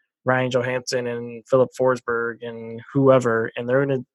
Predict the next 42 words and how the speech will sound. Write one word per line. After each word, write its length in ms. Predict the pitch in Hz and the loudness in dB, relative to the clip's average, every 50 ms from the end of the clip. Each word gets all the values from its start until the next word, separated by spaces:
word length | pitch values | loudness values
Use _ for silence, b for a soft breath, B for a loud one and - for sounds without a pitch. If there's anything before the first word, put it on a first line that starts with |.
| _ | _
they're 120 | - 131 143 | 2 4 4
gonna 160 | 156 151 139 | 4 2 2
control 400 | - 135 123 - 127 139 135 127 | 0 -4 -4 0 4 4 4 4
play 220 | 127 - 139 139 135 | 4 2 2 2 4
that 300 | 117 123 131 127 - 123 | 4 2 2 2 2 0
much 240 | 127 131 135 - - | -2 -2 -2 -4 -8
against 280 | 131 123 117 - 113 | -8 -8 -10 -6 -2
those 220 | 120 123 131 127 123 | 0 2 2 2 2
guys, 460 | 123 117 123 139 165 180 - - b b b b b b b b b b _ _ - | 0 2 2 2 2 0 -2 -8 b b b b b b b b b b _ _ -4
I 60 | 127 | -2
mean, 240 | 120 120 - - - - | -2 -2 -4 -4 -2 -2
that, 120 | - - | 0 0
that's 180 | - - - - | 0 0 -2 -2
an 100 | 117 - - - | -4 -4 0 2
awesome, 480 | 131 131 123 - - 113 113 110 - - _ _ _ _ _ - | 2 2 2 0 -4 -6 -8 -8 -12 -16 _ _ _ _ _ 2
awesome 420 | 135 127 120 - - 127 117 110 - - | 2 2 2 0 -4 -6 -8 -8 -6 -6
thing 160 | 123 120 120 | -6 -4 -4
to 80 | 113 104 | -6 -6
have 220 | 107 113 113 107 | -4 -2 -2 -2
on 100 | 104 104 | -4 -6
your 80 | 104 101 | -8 -10
team. 360 | 101 - 120 113 110 107 107 | -10 -10 -10 -10 -10 -10 -10
And, 240 | 104 101 101 101 101 _ _ _ _ _ _ _ _ _ _ _ _ _ _ _ _ | -12 -12 -14 -16 -18 _ _ _ _ _ _ _ _ _ _ _ _ _ _ _ _
you 80 | - 110 | -10 -8
know, 220 | 107 104 113 - - _ - | -8 -8 -10 -12 -14 _ -8
so, 320 | - - 123 113 113 - - - | -2 2 2 2 2 2 -2 -6
uh, 80 | - 120 | -10 -2
they, 120 | 131 135 127 - | 0 0 0 2
they 120 | - 139 131 | 2 2 2
should, 260 | - - 143 131 - - _ _ | 4 2 0 -2 -2 -4 _ _
you 80 | - 131 | 0 2
know, 60 | 131 | 4
a 20 | |
lot 80 | 131 135 | 4 4
of 80 | 135 - | 4 2
fans 200 | 139 135 131 - | 2 0 0 0
think 120 | 131 123 | -2 -2
should 140 | - 131 123 | -2 0 -2
embrace 340 | 113 - 117 127 135 135 156 | 0 2 2 2 2 2 2
it. 80 | 147 | 0
You 80 | 151 131 | 2 0
know, 240 | 127 123 120 - | 0 0 0 -2